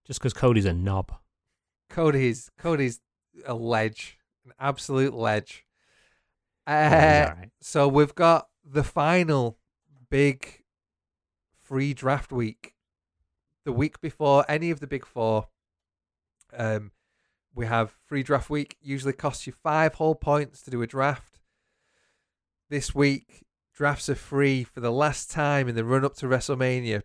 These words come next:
Speaker 2: Pre-Royal Rumble. Who's gonna do well in the Rumble match? Who's gonna get those big title shots? Who's gonna get the bonus points of being the Rumble winners? All these things. All these things. But first, we've got drafts.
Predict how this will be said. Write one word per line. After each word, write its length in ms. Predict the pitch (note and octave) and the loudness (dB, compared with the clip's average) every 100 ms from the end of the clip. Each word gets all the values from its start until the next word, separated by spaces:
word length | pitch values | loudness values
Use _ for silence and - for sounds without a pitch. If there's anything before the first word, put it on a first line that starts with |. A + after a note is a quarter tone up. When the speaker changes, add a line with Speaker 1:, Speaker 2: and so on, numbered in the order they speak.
| _ | _
Speaker 2:
Pre-Royal 720 | - C#3+ D3+ D#3+ C#3 C#3+ D3 C3 | -6 0 2 2 4 6 6 4
Rumble. 580 | C#3 C#3+ B2+ A#2 G#2+ _ _ _ | 0 -2 0 0 0 _ _ _
Who's 220 | D#3 D#3+ | -4 -4
gonna 180 | D#3+ D#3 | -2 -2
do 160 | D3+ C#3+ | 0 2
well 180 | C#3+ | 4
in 100 | D3 | 4
the 80 | C#3 | 0
Rumble 340 | C3+ C#3+ C#3 C3 | 0 0 0 0
match? 320 | B2 A#2+ - | 0 -2 -4
Who's 160 | D3+ C#3+ | -6 -4
gonna 160 | C#3+ | -4
get 160 | C#3+ C#3+ | -2 0
those 160 | C#3 | -2
big 180 | - C#3+ | -4 -10
title 380 | - D3 C#3+ C3+ | -4 0 0 0
shots? 580 | C3 D3+ A#2+ - - - _ _ _ _ _ _ _ _ _ | -2 0 0 -2 -18 -20 _ _ _ _ _ _ _ _ _
Who's 140 | D3+ D3+ | -6 -2
gonna 180 | D3+ D3 | 0 4
get 160 | D3+ | 4
the 80 | C#3+ | 2
bonus 380 | B2 C#3 E3 D3 | 6 6 6 2
points 340 | - C#3+ B2+ | -2 -4 -4
of 120 | A#2+ | -10
being 200 | - D#3 | -6 -6
the 100 | D3 | -4
Rumble 340 | C3 D#3 D3+ C#3 | -2 -2 0 -2
winners? 440 | C3 D#3+ D#3+ C3 - | 0 0 0 -2 -6
All 280 | - D3+ F3 | -2 0 2
these 340 | D#3 E3+ D#3+ - | 0 -4 -4 -6
things. 600 | E3+ F3 D#3 B2+ - - _ _ | -6 -6 -10 -16 -18 -20 _ _
All 280 | E3+ A3 B3+ | 0 4 6
these 320 | A#3 A#3 G3 | 4 2 -2
things. 600 | - G3+ G3 E3+ B2+ A#2 - _ _ _ - | -2 -2 -2 -8 -12 -14 -18 _ _ _ -14
But 140 | C3+ | -14
first, 540 | - E3+ F#3 F3 C3+ - | -4 2 6 4 2 -6
we've 160 | A#2+ | -8
got 260 | C#3 C3 C3 | -2 -4 -4
drafts. 580 | B2+ C3 - - - | -2 0 -2 -8 -20